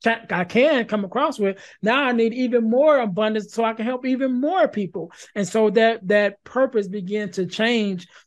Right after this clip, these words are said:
you know, in my life, and, and that version of success began to change. And,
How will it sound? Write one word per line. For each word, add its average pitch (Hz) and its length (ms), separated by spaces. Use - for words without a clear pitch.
you 196 80
know, 190 160
in 208 160
my 185 160
life, 196 400
and, 180 200
and 180 180
that 190 160
version 185 400
of 175 140
success 208 640
began 185 320
to 180 100
change. 202 480
And, 175 420